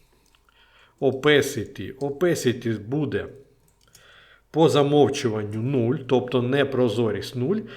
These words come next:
І ви бачите, глаза немає. Тепер я напишу ось такий код. Решітка лого, have, авте.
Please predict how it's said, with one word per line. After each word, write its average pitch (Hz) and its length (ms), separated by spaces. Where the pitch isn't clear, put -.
І 269 80
ви 233 100
бачите, 151 500
глаза 123 640
немає. 104 420
Тепер 254 280
я 208 100
напишу 151 500
ось 175 320
такий 120 420
код. 104 420
Решітка 131 600
лого, 104 540
have, 123 420
авте. 113 560